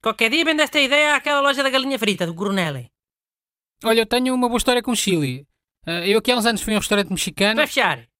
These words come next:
Speaker 1: um conselho a todos os ouvintes. E é um conselho que dá bem para verem como o picante é importante nas nossas vidas. Então,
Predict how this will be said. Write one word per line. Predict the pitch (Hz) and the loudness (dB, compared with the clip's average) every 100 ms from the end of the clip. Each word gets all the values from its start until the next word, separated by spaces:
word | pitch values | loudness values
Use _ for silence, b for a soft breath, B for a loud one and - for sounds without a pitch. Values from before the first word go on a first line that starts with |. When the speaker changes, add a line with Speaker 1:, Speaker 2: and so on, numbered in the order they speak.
| _ _ - | _ _ -12
Speaker 1:
um | 190 | -4
conselho | 226 330 311 | -2 0 0
a | |
todos | 339 269 | -2 -2
os | 285 | 0
ouvintes. | 285 208 135 - - _ _ _ _ _ _ _ _ _ _ | 2 0 -2 -8 -20 _ _ _ _ _ _ _ _ _ _
E | 202 | 0
é | 254 | 0
um | |
conselho | 240 - 311 | 0 -2 -4
que | 262 | 0
dá | 269 | 0
bem | 302 | 0
para | 269 | 0
verem | 233 311 320 | 2 2 0
como | 311 294 | -2 -2
o | |
picante | - - 277 285 | -2 0 0 2
é | 285 277 277 | 2 4 2
importante | 254 247 302 302 | 0 -2 -2 -2
nas | 262 | 0
nossas | 302 339 | 0 0
vidas. | 294 302 302 190 131 - _ _ _ _ _ _ _ _ _ _ _ - | 2 2 2 0 -6 -10 _ _ _ _ _ _ _ _ _ _ _ -4
Então, | 233 269 185 120 | 0 2 0 -6